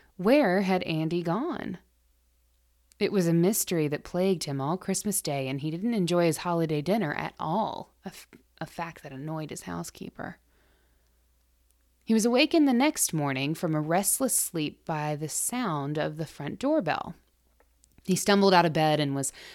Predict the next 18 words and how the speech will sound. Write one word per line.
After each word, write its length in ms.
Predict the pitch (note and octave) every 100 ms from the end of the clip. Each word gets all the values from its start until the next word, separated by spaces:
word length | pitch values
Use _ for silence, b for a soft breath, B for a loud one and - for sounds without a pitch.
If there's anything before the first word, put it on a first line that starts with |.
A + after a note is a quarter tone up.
| B
splashing 520 | - G3 F3+ - E3
water 300 | D#3 D3+ D#3
from 180 | - D3+
the 80 | C#3+
bedside 440 | D3 C#3+ D3+ C#3+
pitcher 340 | - B3 E3
onto 260 | D3+ D3+ D3+
his 200 | D3+ D#3
sleepy 520 | - - A#3+ A3 D3+
eyes 480 | D#3 E3 D3 D#3 -
when 140 | D#3+
a 60 | D3
knock 460 | D3 E3 G#3+ - -
came 340 | D3+ C#3 C3+
at 80 | C#3
his 160 | C#3+
bedroom 420 | - C#3 C#3 C#3 C#3+
door. 460 | G#3 A#3 - -